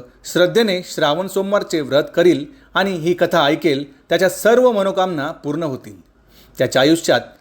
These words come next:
सुख, समृद्धी आणि शांती नांदेल. कोणतेही अचानक संकट त्याच्यावर येणार नाही." सकाळी सावकाराने आनंदाने हे स्वप्न सर्व गावकऱ्यांना सांगितले.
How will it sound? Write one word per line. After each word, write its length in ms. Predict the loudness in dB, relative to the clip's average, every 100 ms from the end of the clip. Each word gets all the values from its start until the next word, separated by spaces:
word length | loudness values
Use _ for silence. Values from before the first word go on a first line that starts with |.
| _ -10
सुख, 360 | -2 -2 -4
समृद्धी 640 | -2 0 4 2 2 -6 -8 -6
आणि 160 | -6
शांती 420 | -4 -2 -2 -2 -2
नांदेल. 380 | -2 -4 -10 -18 _ _ _ -20 _
कोणतेही 420 | 0 2 4 2
अचानक 440 | 2 2 0 0 -4
संकट 420 | -4 -4 -2 -2 -2
त्याच्यावर 360 | -6 -4 -2
येणार 240 | -2 -2 -2
नाही." 220 | -4 -10 -20 _ -20 -20 -20 -20 -4
सकाळी 560 | 2 2 4 2 0
सावकाराने 840 | -2 -4 -4 -2 -2 -2 -8 -16 _ _
आनंदाने 760 | -4 -2 0 0 0 -2 -8 -6
हे 80 | -6
स्वप्न 460 | 0 -2 0 -4 -6 -10 _
सर्व 340 | -2 0 4 2
गावकऱ्यांना 680 | 2 0 0 0 0 -4
सांगितले. 500 | -6 -8 -8 -10 -14